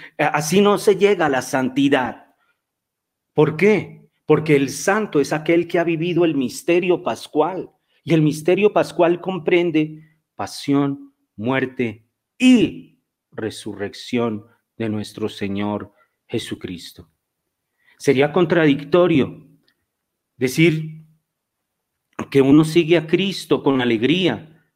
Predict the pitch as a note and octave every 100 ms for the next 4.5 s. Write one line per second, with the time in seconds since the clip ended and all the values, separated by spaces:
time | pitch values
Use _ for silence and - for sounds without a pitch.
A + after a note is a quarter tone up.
0 | _ _ _ _ _ C3 B2+ B2 C3 C#3+
1 | C#3+ C#3+ - - _ _ - D3 D3+ D3
2 | - E3+ D3+ G#2 F2+ F2+ _ _ - A2+
3 | A2+ A#2 C#3 C#3 B2+ A#2 G#2+ G2+ - G#2
4 | G2 - A#2 A2 G#2+